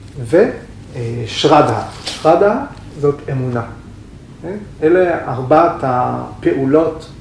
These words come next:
המטהרות שוויאסה מוסיף, כשהוא-, כשמתארים מה היה המאמץ הנכון. אה, אה, תרגול, ריסון היצרים,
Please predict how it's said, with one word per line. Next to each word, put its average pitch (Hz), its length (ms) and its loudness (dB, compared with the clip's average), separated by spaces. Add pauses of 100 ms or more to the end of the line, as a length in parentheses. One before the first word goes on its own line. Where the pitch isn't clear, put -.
(120)
המטהרות 120 1120 0
שוויאסה 127 640 -2
מוסיף, - 560 -10 (580)
כשהוא-, 127 320 -10
כשמתארים 135 720 -2 (240)
מה 139 220 2
היה 139 240 4
המאמץ 120 460 -2
הנכון. 113 360 -10 (840)
אה, 110 60 -8 (840)
אה, 104 40 -10 (480)
תרגול, 185 500 2 (520)
ריסון 147 380 0
היצרים, 143 720 2